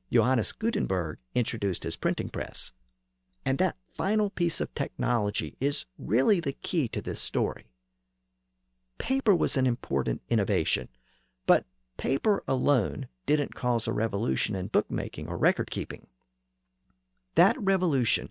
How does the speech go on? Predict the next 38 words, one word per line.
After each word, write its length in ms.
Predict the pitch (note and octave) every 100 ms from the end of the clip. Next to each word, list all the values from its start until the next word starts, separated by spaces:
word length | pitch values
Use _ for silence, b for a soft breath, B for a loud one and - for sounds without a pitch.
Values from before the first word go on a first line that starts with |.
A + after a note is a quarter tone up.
| -
had 160 | B2
to 60 | B2
wait 260 | A#2 B2 -
a 100 | A#2 -
few 180 | F#3 F#3
more 160 | D3+ C#3
decades 640 | C3 C3 G2+ E2 - - -
for 140 | B2
the 80 | G#2+
printing 440 | - - G#3+ -
press 320 | - G#2 F#2 -
to 120 | G2
appear. 440 | D2+ - D2 - _ _ _ _ _ _ _ _ _ _ _
The 100 | -
printing 440 | - B3 C#4 B3 F#3+
press 360 | - A#2+ B2
gets 360 | - B2 - - -
most 280 | C3+ -
of 120 | - -
the 80 |
credit 340 | - - E3 -
for 100 | -
the 100 | A2+
printing 320 | - C3 A2+
revolution 580 | A2 G#2 G2+ G#2 - F#2+
that 140 | E2+ -
followed. 480 | C3+ B2+ D2+ - - _ _ _ _ _ _
But 200 | F#3+ - _
to 100 | -
be 200 | F#3 B3
fair, 540 | B3+ - D3+ A#2 - - -
the 120 | A#2
full 500 | - - G#3+ A#3+ A2 -
impact 500 | D3+ E3 A2 A2 -
of 120 | -
the 80 | E2
printing 420 | - E3+ - A#2
press 420 | - D#2 - -